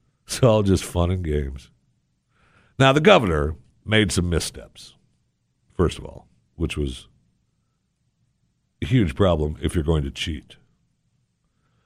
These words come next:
Like, for instance, in two thousand thirteen, with Mason's family still living in Tuscaloosa, the girlfriend's family still living in Tuscaloosa, she began spending her nights in the governor's mansion's pool house.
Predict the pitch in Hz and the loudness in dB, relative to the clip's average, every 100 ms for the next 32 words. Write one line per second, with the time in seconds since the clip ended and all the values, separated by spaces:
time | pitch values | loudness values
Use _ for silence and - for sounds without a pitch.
0 | _ _ _ _ _ _ _ - 131 123 | _ _ _ _ _ _ _ 2 2 2
1 | - _ _ _ _ _ _ _ _ - | -10 _ _ _ _ _ _ _ _ 0
2 | 165 175 139 151 123 - - 143 135 175 | 2 2 4 2 2 -4 -4 2 4 6
3 | 156 135 127 139 120 151 127 107 107 - | 6 4 4 2 4 2 2 0 -2 -8
4 | - 123 147 - - 123 139 160 143 117 | 0 4 6 4 0 2 4 6 4 2
5 | - 135 131 101 92 90 127 117 107 98 | 2 2 4 4 2 4 4 4 2 2
6 | 92 104 95 95 101 90 78 85 107 101 | 2 2 4 4 4 2 0 2 4 4
7 | 87 80 71 82 78 82 - 113 104 90 | 2 0 0 -2 -2 -4 0 0 2 0
8 | 82 95 82 90 95 90 82 - - _ | 0 0 2 2 2 2 -2 -4 -20 _
9 | _ _ - 143 143 160 160 131 - 170 | _ _ 0 4 4 4 2 0 2 2
10 | 170 131 147 139 156 143 - - 127 120 | 4 2 2 4 2 2 0 0 0 4
11 | 123 147 143 135 113 113 127 131 143 120 | 4 4 4 2 2 4 2 4 2 2
12 | 104 - 156 147 113 101 80 71 - | -2 2 4 6 4 4 2 -2 -8